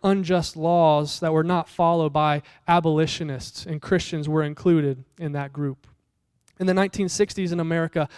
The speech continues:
the Freedom Riders challenged local laws that enforced segregation on buses, and many were arrested for crimes such as trespassing,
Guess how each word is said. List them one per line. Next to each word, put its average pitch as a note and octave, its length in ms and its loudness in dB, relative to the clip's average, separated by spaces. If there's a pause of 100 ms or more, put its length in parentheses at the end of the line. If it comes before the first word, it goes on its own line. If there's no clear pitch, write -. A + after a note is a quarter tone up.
(120)
the F3+ 80 -2
Freedom A3 500 0
Riders D3 340 0
challenged G3 540 -2
local E3+ 400 2
laws D#3 480 2 (480)
that F3 160 2
enforced F3+ 420 2
segregation F3 640 0
on D3+ 200 -2
buses, C#3+ 760 -4 (320)
and E3 160 0
many G#3+ 220 6
were F#3 320 6
arrested E3 500 -2
for D#3 360 0 (400)
crimes E3+ 360 -2
such E3 220 -4
as C#3 100 -8
trespassing, E3+ 1040 -2